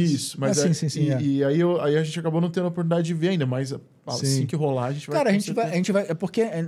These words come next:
Speaker 2: não,
Speaker 1: Vocês vão tocar nessa
Speaker 2: não,
Speaker 1: outra que vai
Speaker 2: não,
Speaker 1: ter?
Speaker 2: não,
Speaker 1: Não,
Speaker 2: não tô nem sabendo
Speaker 1: é, ia
Speaker 2: dessa
Speaker 1: ter uma
Speaker 2: outra, mas
Speaker 1: outra aí.
Speaker 2: assim, é,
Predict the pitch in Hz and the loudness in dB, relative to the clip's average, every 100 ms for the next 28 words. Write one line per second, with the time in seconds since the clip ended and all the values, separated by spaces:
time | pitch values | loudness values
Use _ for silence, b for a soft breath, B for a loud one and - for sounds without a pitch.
0 | 165 165 170 160 151 _ - _ _ - | -4 -6 -6 -10 -16 _ -20 _ _ -6
1 | 202 220 190 160 - 143 - 262 143 - | -2 0 2 2 4 4 4 4 2 2
2 | 120 240 180 233 - - - _ _ _ | 2 2 2 0 -2 -10 -20 _ _ _
3 | _ - 196 202 208 202 202 214 160 147 | _ -4 0 0 2 2 2 0 0 0
4 | 135 135 135 156 135 127 139 139 139 131 | 0 -2 -2 0 0 0 0 2 0 0
5 | 143 127 B B B - 120 120 117 110 | -2 -4 B B B -14 -8 -4 -2 -2
6 | 107 104 104 98 98 | -2 -4 -6 -8 -10